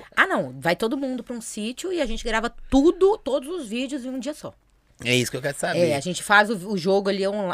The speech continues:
Speaker 1: na hora e, é, eu até pensei em fazer uma máfia com o pessoal de casa, mas isso daria muito trabalho pra reunir as pessoas, porque tem gente que trabalha, né?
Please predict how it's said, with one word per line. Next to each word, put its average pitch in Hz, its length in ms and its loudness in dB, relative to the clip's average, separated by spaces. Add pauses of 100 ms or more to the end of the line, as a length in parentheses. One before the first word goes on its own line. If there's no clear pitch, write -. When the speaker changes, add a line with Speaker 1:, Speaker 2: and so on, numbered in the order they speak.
(140)
Speaker 1:
na 185 220 0
hora 208 340 2 (320)
e, 240 640 0
é, 202 220 0 (240)
eu 233 80 4
até 392 180 2
pensei 427 360 2
em 392 60 -2
fazer 254 200 4
uma 226 160 4
máfia 202 480 6
com 214 140 -8
o 214 40 -6
pessoal 220 240 -2
de 214 80 -14
casa, 156 400 -4
mas 180 220 -8
isso 240 180 -10
daria 262 220 0
muito 277 260 0
trabalho 247 300 0
pra 247 80 -4
reunir 240 220 -4
as 240 60 -10
pessoas, 269 240 -4
porque 240 160 -8
tem 359 120 -6
gente 359 140 -8
que - 40 -20
trabalha, 247 540 6
né? 156 160 -10